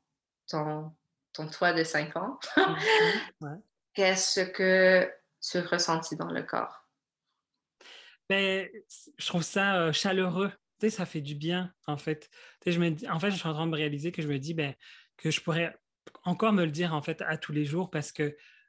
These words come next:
Speaker 2: euh, comment dire ? Même si j'y crois,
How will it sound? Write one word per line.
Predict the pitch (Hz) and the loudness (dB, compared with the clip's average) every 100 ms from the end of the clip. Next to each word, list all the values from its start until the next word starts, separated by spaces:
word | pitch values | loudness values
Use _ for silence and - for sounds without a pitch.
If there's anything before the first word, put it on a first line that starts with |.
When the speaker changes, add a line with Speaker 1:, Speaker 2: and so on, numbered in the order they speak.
| _ 143 | _ -6
Speaker 2:
euh, | 139 139 139 - - - _ _ _ _ _ _ _ _ _ _ _ _ _ _ - | -6 -6 -6 -8 -12 -18 _ _ _ _ _ _ _ _ _ _ _ _ _ _ -8
comment | 151 143 | -4 -2
dire ? | 135 151 143 - _ _ _ _ _ _ _ _ _ _ _ _ _ _ _ _ - | -2 -4 -6 -14 _ _ _ _ _ _ _ _ _ _ _ _ _ _ _ _ 0
Même | 180 220 | 4 4
si | 214 - | 2 -2
j'y | 170 165 | -4 -4
crois, | - - 165 285 | -8 -4 -4 -4